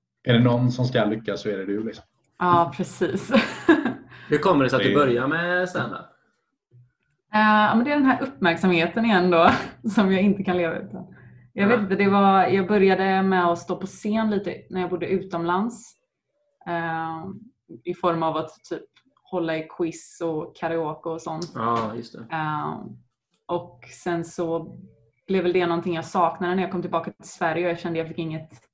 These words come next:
Speaker 2: utlopp för det så.
Speaker 1: Var, var var du utomlands då och bodde?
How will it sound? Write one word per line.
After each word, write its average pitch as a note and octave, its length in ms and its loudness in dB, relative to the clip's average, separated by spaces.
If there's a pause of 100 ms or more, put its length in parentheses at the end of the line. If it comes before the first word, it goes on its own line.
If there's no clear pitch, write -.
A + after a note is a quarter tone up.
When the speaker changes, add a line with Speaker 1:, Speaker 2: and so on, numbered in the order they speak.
(340)
Speaker 2:
utlopp G3+ 460 -2
för - 180 -6
det E3 100 -6
så. - 200 -8 (220)
Speaker 1:
Var, C#3 300 6
var D3 140 8
var C#3+ 160 8
du A2+ 240 4
utomlands G#2+ 520 2
då B2+ 180 -2
och D3 320 -6
bodde? A#2+ 240 -2